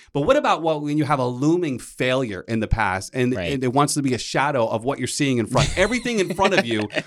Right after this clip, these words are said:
Speaker 1: is this shadow from this past
Speaker 2: Yes.
Speaker 1: mountain.
Speaker 2: Oh, yeah.
Speaker 1: So I was interpreting it both ways and
Speaker 2: Mm-hmm.
Speaker 1: thinking, you know what? We have to understand that is but a shadow.
Speaker 2: Right.
Speaker 1: And I love Pastor Rob's word from the beginning of the year. He said, "A lot of times God will bring you back to a situation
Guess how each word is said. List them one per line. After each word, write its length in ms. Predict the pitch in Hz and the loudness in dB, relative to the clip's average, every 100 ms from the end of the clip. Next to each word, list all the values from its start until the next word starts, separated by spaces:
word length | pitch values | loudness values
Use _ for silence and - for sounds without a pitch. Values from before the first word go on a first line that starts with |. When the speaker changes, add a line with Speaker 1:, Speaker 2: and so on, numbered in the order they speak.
| - - | -8 -6
Speaker 1:
is 160 | 165 151 | 0 0
this 200 | 147 147 | 0 -2
shadow 420 | - 185 196 160 | 0 0 2 0
from 240 | 139 139 127 | 0 -2 -2
this 160 | 131 | -4
past 460 | - - 139 127 104 | -4 0 2 2 2
Speaker 2:
Yes. 80 | 135 | -2
Speaker 1:
mountain. 400 | 143 220 226 117 | 0 0 -2 0
Speaker 2:
Oh, 140 | 156 | 0
yeah. 300 | 196 202 117 | 2 0 -2
Speaker 1:
So 160 | 101 180 | 0 0
I 100 | 185 | 0
was 140 | 262 233 | 0 -2
interpreting 480 | 185 180 185 170 | -2 -2 0 0
it 140 | 143 113 | 0 0
both 220 | 139 185 | 0 2
ways 260 | 127 113 123 | 2 2 2
and 120 | 117 | 2
Speaker 2:
Mm-hmm. 80 | 135 | 2
Speaker 1:
thinking, 260 | 196 117 107 | 2 0 -2
you 100 | 139 | 0
know 140 | 156 | 0
what? 340 | 147 185 254 _ - _ | 2 0 0 _ -20 _
We 200 | 104 147 | -2 0
have 180 | 160 160 | 2 2
to 80 | 147 | 0
understand 480 | 131 120 143 123 117 | 0 0 0 0 0
that 120 | 120 | 0
is 100 | 107 | 0
but 160 | 117 101 | 0 -2
a 20 | |
shadow. 520 | - 95 90 82 78 | 0 0 0 0 -4
Speaker 2:
Right. 240 | 104 80 - - | -4 -6 -6 -4
Speaker 1:
And 160 | 139 | -2
I 80 | 123 | 0
love 320 | 117 117 139 | 0 0 0
Pastor 340 | 139 135 - 131 | -2 -4 -4 -2
Rob's 360 | 110 110 107 | 0 0 -2
word 260 | 95 92 90 | -2 -2 0
from 100 | 107 | 0
the 80 | 95 | 0
beginning 400 | 98 101 110 135 | -2 -2 -2 0
of 100 | 160 | 0
the 80 | 180 | 0
year. 260 | 117 104 | 0 -2
He 100 | 98 | -2
said, 180 | 107 117 | -2 -2
"A 40 | 95 | 0
lot 220 | 110 160 | 0 0
of 60 | |
times 340 | 156 147 135 120 | -2 -2 -2 -2
God 200 | 117 110 | 0 0
will 80 | 104 | -2
bring 240 | 104 95 | 0 -2
you 100 | 87 | -2
back 360 | 82 113 143 151 | 2 2 2 -2
to 120 | 180 | -2
a 40 | 170 | -2
situation 880 | - 160 185 147 131 123 101 76 | -2 -2 0 2 2 0 -2 -2